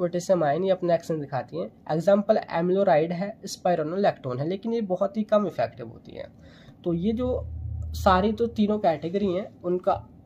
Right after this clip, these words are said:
असर जो होता है या बोले तो काम करने का तरीका जो होता है वो अलग अलग तरीके से काम करती हैं, अलग अलग नेफ्रॉन के पार्ट पे जाके काम करते हैं, वो हम डिटेल में second unit में देखेंगे। इतना आपको समझ आ जाना चाहिए, ठीक है।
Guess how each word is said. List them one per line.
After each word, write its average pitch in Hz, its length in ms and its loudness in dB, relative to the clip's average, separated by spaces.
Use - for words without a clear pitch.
असर 226 300 6
जो 220 140 2
होता 180 280 0
है 180 180 -2
या 185 100 2
बोले 170 160 -2
तो 175 100 -4
काम 185 260 2
करने 202 240 0
का 214 100 2
तरीका 214 360 2
जो 170 140 2
होता 143 200 0
है 175 60 4
वो 202 280 -4
अलग 202 340 8
अलग 214 320 4
तरीके 214 300 8
से 220 140 2
काम 143 240 4
करती 131 320 -4
हैं, 190 220 -8
अलग 185 320 2
अलग 190 200 2
नेफ्रॉन 180 500 -2
के 190 120 -8
पार्ट 139 300 -2
पे 139 120 -10
जाके 131 240 -4
काम 165 240 -2
करते 117 280 -8
हैं, 151 60 -6
वो 185 120 -2
हम 196 180 -2
डिटेल 208 320 -2
में 220 100 -2
second 220 340 0
unit 131 240 -6
में 123 140 -12
देखेंगे। 127 360 -10
इतना 185 220 -2
आपको 190 180 -2
समझ 196 280 4
आ 131 80 6
जाना 120 200 -4
चाहिए, 120 240 -8
ठीक 208 180 0
है। 165 100 2